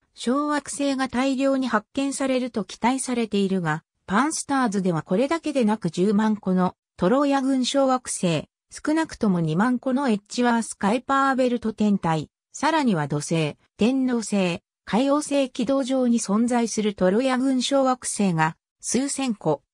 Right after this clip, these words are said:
大量のケンタウルス属小惑星や彗星が発見されると期待されている。新天体を大量に発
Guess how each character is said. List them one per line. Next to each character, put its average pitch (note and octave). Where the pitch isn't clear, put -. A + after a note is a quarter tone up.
大 A#3+
量 D4+
の C#4
ケ C#4
ン D4+
タ C4+
ウ D4
ル D4
ス C4+
属 C#4
小 C4+
惑 C4
星 A#3
や E3
彗 G3+
星 F#3+
が D3
発 -
見 C#4
さ C4+
れ C4
る B3
と G#3+
期 -
待 G#3+
さ G3
れ F#3
て F#3
い E3+
る。 D3
新 D4
天 E4
体 A3+
を E3
大 A3
量 C4+
に B3
発 G#3